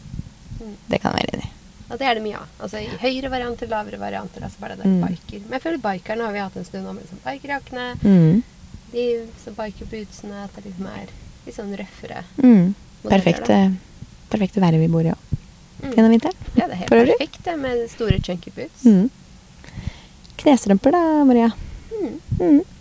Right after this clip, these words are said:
Speaker 1: Det synes jeg er fint.
Speaker 2: Har du prøvd deg på knestrømpa ennå?
Speaker 1: Eh, nei, men det kommer vel nå da, når jeg må begynne å ta frem ullstrømpene mine.
Speaker 2: <laughs> Ja, sant. Ja, nei, den også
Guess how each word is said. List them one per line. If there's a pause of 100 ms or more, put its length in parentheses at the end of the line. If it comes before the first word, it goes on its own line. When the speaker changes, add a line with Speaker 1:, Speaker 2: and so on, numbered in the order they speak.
(360)
Speaker 1:
Det
synes
jeg
er
fint.
Speaker 2:
Har
du
prøvd
deg
på
knestrømpa
ennå? (720)
Speaker 1:
Eh, (180)
nei,
men
det
kommer
vel
nå
da,
når
jeg
må
begynne
å
ta
frem
ullstrømpene
mine.
Speaker 2:
<laughs>
Ja, (240)
sant. (1160)
Ja,
nei,
den
også